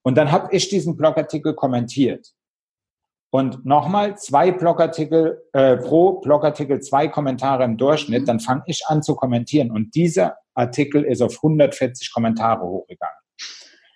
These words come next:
Speaker 1: In dem Moment, wo ich mich gerechtfertigt hatte und sie haben keinen Ansatzpunkt mehr gef-, gefunden, mir ans Bein zu pissen,
Speaker 2: Ja.
Speaker 1: haben sie den nächsten Punkt genommen.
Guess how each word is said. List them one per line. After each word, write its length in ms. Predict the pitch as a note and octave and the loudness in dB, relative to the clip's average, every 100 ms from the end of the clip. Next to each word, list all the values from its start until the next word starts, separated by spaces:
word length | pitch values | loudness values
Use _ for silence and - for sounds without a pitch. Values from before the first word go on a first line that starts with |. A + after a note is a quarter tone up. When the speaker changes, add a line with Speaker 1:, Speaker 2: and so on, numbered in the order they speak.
| _ _ _ | _ _ _
Speaker 1:
In 160 | C3 | 0
dem 160 | C#3 F3 | 4 4
Moment, 360 | E3 F3+ E3+ D3 | 6 4 4 2
wo 80 | |
ich 220 | E3+ E3+ E3 | 4 2 0
mich 180 | B2+ | 0
gerechtfertigt 800 | C3+ B2 G3 - G3 D#3+ C#3 - | 2 4 2 2 2 2 0 0
hatte 300 | A2 - F#3 | -4 0 -2
und 160 | C3+ A#2+ | 0 2
sie 120 | B2+ | 2
haben 220 | C#3 C#3 | 0 -4
keinen 560 | - E3+ G3 F3+ F3+ - | -6 0 2 2 0 0
Ansatzpunkt 720 | E3 E3 D#3+ - - E3 D#3+ | 0 2 2 0 0 0 0
mehr 320 | C3+ C3 C#3 C#3+ B2 - | 2 2 2 -8 -18 -8
gef-, 460 | A#2+ B2 - - _ A2 - | -8 -8 -14 -20 _ -18 -4
gefunden, 640 | A#2+ - C#3+ C#3+ F3 G3+ | -4 -2 0 0 0 -2
mir 140 | G#3 C3+ | 2 2
ans 240 | B2 - | 0 -2
Bein 320 | D#3 G3 A3 | 0 2 0
zu 160 | - B2 | 0 -2
pissen, 480 | A2 G2 - A3+ - _ | -4 -6 -6 -10 -10 _
Speaker 2:
Ja. 460 | C#3 C3 C3 - - _ | -12 -10 -10 -14 -20 _
Speaker 1:
haben 120 | D#3 D3 | -4 0
sie 100 | D#3 | 2
den 160 | E3+ | 4
nächsten 360 | - G#3+ - E3 | 6 4 0 2
Punkt 280 | B2 A#2 A#2 | 2 2 0
genommen. 400 | G#2 G2 - | -4 -4 -8